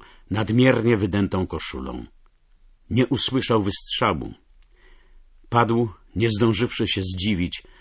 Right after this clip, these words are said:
że uderzenie może nie zaboleć. Nikt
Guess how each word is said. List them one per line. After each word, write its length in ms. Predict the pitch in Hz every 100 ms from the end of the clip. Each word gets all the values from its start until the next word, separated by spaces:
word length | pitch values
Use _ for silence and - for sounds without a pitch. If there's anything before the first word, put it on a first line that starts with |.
| - - - -
że 300 | 87 110 98 -
uderzenie 600 | 110 104 101 113 104 101
może 360 | 95 95 87
nie 200 | 92 117
zaboleć. 680 | 98 98 80 73 67 - - - - _ _ _ _ _ - - - - - - - - _ - -
Nikt 540 | 104 98 - - -